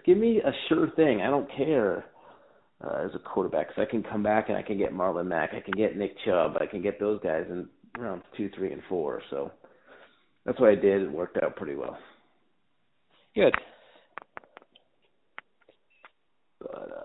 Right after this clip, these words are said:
Speaker 1: uh,
Speaker 2: Yeah, the, the other league I did, it didn't go so well. It's 'cause I, usually what happens is if I do well for a few years, everyone decides to freeze me out on whoever I'm bidding on.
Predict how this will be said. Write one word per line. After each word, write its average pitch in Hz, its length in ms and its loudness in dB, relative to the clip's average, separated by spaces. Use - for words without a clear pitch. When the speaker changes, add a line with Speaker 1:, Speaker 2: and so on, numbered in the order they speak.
Speaker 1:
uh, - 60 -12
Speaker 2:
Yeah, 113 140 -8
the, 123 200 -2
the 139 180 2
other 147 160 12
league 131 240 8
I 117 120 8
did, 113 240 2
it 120 100 4
didn't 120 220 -4
go 117 140 0
so 160 100 0
well. 156 340 2
It's 156 200 -8
'cause 135 120 -6
I, 135 200 8
usually 156 320 4
what 127 140 6
happens 117 320 4
is 110 140 -8
if 110 100 -8
I 117 60 2
do 123 200 2
well 117 260 4
for - 140 -2
a 120 40 0
few 127 160 -2
years, 120 380 6
everyone 113 560 0
decides 120 420 2
to 110 60 -8
freeze 120 240 2
me 117 120 -2
out 110 140 -2
on 113 260 -4
whoever 120 220 4
I'm 107 120 0
bidding 117 300 0
on. 120 320 0